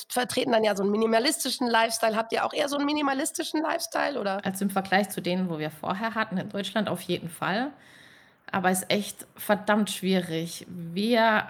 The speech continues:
Speaker 2: haben schon Menschen kennengelernt, die extrem minimalistisch leben. Andere wiederum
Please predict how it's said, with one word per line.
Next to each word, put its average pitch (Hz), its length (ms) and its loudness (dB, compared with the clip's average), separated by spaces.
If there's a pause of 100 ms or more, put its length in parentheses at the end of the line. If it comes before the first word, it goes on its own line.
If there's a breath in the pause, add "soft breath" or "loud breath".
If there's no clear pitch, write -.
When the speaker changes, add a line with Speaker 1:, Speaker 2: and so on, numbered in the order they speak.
Speaker 2:
haben 202 140 0
schon 190 180 -2
Menschen 190 320 0
kennengelernt, 175 920 0
die 160 240 -2
extrem - 500 -4
minimalistisch 185 640 2
leben. 208 320 -2
Andere 190 500 0
wiederum 165 720 -2